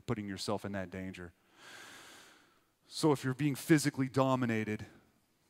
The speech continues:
there's no expectation that you live in that garbage. Not by the Bible's cue anyway. And these are difficult scenarios. It's, it's impossible to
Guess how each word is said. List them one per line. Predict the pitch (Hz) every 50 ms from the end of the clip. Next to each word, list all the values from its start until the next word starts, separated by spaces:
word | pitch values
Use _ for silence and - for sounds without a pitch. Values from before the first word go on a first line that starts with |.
| _ _ -
there's | 131 131 123 135
no | 143 131
expectation | 131 120 - - - 120 - - - 120 113 110 - 117
that | 104 104 - -
you | 110 95
live | 101 104 92
in | 95
that | 92 92 87
garbage. | - 92 90 87 85 87 85 - - - _ _ _ _ _ _ _ _ _ _ _ _ _ _ _ _ _ -
Not | 123 127 120
by | - 117
the | 110
Bible's | 107 110 107 104 101 95 92 87 - - - - _ _ _ _ _ _ _ _ _ _ _ _ _ _ _ _ _ _ -
cue | - - - 107 107 101
anyway. | 101 101 101 95 87 92 92 92 92 101 - _ _ _ _ _ _ _ _ -
And | - 113
these | 123 151 160 175
are | 160
difficult | - 139 131 - 143 - 143 135 -
scenarios. | - - 117 120 120 123 123 127 127 127 117 -
It's, | 117 - -
it's | 139 139 147 135 -
impossible | 147 131 - - - 127 117 117 - - 127 127 127
to | - - 123